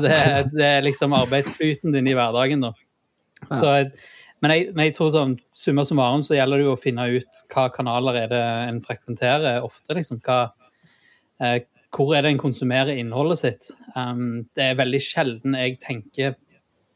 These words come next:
Speaker 1: «Nå skal jeg innom LinkedIn for å oppdatere meg på faget mitt», på en måte.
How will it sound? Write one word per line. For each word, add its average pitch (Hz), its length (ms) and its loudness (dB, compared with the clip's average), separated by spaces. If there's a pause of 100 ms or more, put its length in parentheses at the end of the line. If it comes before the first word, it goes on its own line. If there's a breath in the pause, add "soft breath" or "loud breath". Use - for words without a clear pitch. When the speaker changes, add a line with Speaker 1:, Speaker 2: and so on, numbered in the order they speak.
Speaker 1:
«Nå 143 140 0
skal 131 240 -2
jeg 131 160 -4
innom 123 160 -4
LinkedIn 127 480 -4
for 120 220 -6
å 135 80 -6
oppdatere 127 500 -6
meg 117 240 -10
på 131 160 -8
faget 156 320 -2
mitt», 160 160 -8
på 160 140 -6
en - 20 0
måte. - 300 -8